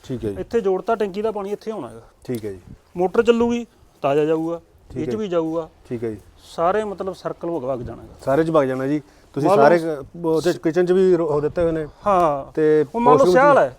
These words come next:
Speaker 1: ਹਾਂਜੀ।
Speaker 2: ਸਿਆਲ ਦੇ ਵਿੱਚ ਆਪਾਂ ਨੂੰ ਥੋੜ੍ਹੇ ਗਰਮ ਪਾਣੀ ਦੀ ਲੋੜ ਹੈ।
Speaker 1: ਹਾਂਜੀ।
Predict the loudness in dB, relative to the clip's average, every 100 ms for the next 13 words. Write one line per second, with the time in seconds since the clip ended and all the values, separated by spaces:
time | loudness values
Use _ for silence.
0 | -6 -6 -6 -12 _ -4 6 6 8 4
1 | 2 -2 0 0 -2 -4 -4 -2 -2 -2
2 | -4 -2 -2 0 -2 -4 -6 -8 -10 -12
3 | -16 -10 -8 -6 -10